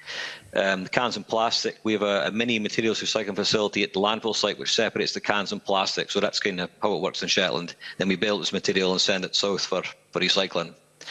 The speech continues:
Um, I would agree with standardising some of it. Looks at the colours and stuff of bins. Um, quite often we'll get tourists up here and they'll go to fire the wrong, the wrong thing in the wrong bin because it's a different colour where they come from. So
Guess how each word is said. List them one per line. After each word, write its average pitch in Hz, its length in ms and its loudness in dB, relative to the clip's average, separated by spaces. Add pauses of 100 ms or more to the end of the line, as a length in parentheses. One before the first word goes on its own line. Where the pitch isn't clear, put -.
(380)
Um, 110 300 2
I 131 140 4
would 175 160 2
agree 139 260 2
with 117 100 2
standardising 123 600 0
some 131 220 2
of 113 100 4
it. 90 80 0
Looks 123 220 0
at 110 60 -4
the 95 80 0
colours 120 360 2
and 98 100 -2
stuff 101 220 0
of 92 100 0
bins. 104 520 2 (100)
Um, 101 540 2 (420)
quite 123 160 2
often 113 240 2
we'll 107 100 4
get 113 140 -2
tourists 123 340 2
up - 160 -4
here 110 220 2
and 101 100 -2
they'll 107 120 0
go 110 180 2
to 101 100 -4
fire 107 400 2
the 98 120 0
wrong, 101 280 0 (400)
the 110 60 0
wrong 104 180 2
thing 101 240 -2
in 98 60 -4
the 98 80 2
wrong 101 220 2
bin 104 280 0
because 95 200 0
it's 95 100 0
a 98 40 0
different 101 260 -2
colour 101 240 2
where 98 160 2
they 87 100 -2
come 101 260 0
from. 82 280 -4
So 95 340 2